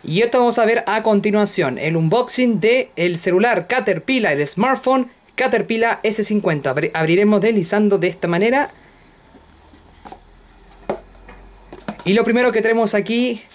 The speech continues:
es el smartphone, el celular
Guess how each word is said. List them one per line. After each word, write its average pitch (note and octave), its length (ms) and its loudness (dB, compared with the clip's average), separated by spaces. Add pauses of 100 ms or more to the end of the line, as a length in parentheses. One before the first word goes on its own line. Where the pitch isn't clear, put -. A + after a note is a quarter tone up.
(400)
es G#3+ 440 0 (920)
el G3 200 2
smartphone, D#3 520 -4
el D3+ 100 -2
celular G3+ 500 0